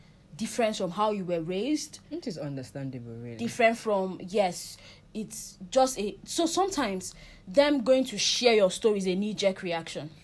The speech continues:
Speaker 1: Also the case of, um, when people do this thing that where you,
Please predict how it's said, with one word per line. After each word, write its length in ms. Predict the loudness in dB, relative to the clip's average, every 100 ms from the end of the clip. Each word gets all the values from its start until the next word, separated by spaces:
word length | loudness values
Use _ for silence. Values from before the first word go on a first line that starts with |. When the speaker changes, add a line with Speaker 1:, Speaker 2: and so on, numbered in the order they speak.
| -20 -20 -20 -20 -10 4
Speaker 1:
Also 300 | 4 6 0
the 100 | 0
case 320 | 0 0 0
of, 180 | -2 0
um, 260 | -2 -2 -2
when 180 | -2
people 340 | -2 -8 -8 -8
do 160 | -6 -6
this 200 | -6 -6
thing 280 | -4 -4
that 220 | -4 -6 -2
where 240 | 2 2
you, 440 | 0 -6 -8 -10